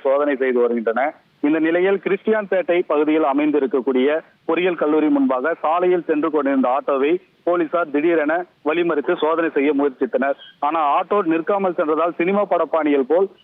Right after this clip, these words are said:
சாலையில் ஓடிய ஆட்டோவை, ஆ, சில போலீசார் துரத்தி சென்றும், ஆட்டோவில் ஏறியும் மடக்கி பிடித்து அவரிடம் விசாரணை மேற்கொண்டனர்.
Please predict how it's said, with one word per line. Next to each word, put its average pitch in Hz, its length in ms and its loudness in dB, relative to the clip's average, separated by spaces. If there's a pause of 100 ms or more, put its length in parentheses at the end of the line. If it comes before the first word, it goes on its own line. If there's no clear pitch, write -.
(140)
சாலையில் 208 420 2
ஓடிய 180 420 2
ஆட்டோவை, 165 560 0 (380)
ஆ, 165 300 0 (160)
சில 180 140 0
போலீசார் 196 440 0
துரத்தி 190 320 -2
சென்றும், 160 400 0
ஆட்டோவில் 175 420 0
ஏறியும் 160 320 0
மடக்கி 165 260 -2
பிடித்து 160 480 0 (160)
அவரிடம் 165 360 0
விசாரணை 165 460 -2
மேற்கொண்டனர். 147 480 -2